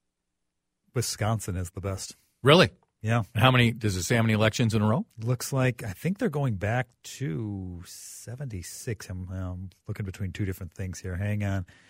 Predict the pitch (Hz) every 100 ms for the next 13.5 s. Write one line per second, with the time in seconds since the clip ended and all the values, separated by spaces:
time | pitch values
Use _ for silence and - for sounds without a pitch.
0 | _ _ _ 127 147 160 160 151 147 147
1 | 147 151 - 143 131 127 123 123 120 117
2 | 120 101 117 110 104 117 104 - 117 -
3 | 127 117 113 110 - - - _ _ _
4 | _ _ - 160 170 160 156 - 170 147
5 | 131 117 139 123 143 117 127 135 123 120
6 | 123 135 139 143 - 131 135 123 135 131
7 | 135 127 117 120 - 123 120 120 120 123
8 | - 107 - - - _ _ 139 143 127
9 | 123 143 120 131 110 104 113 101 104 101
10 | 101 101 92 90 85 78 73 - 95 95
11 | - - 147 - 143 139 127 120 - -
12 | - 127 127 113 107 101 101 104 - 117
13 | 101 107 113 123 -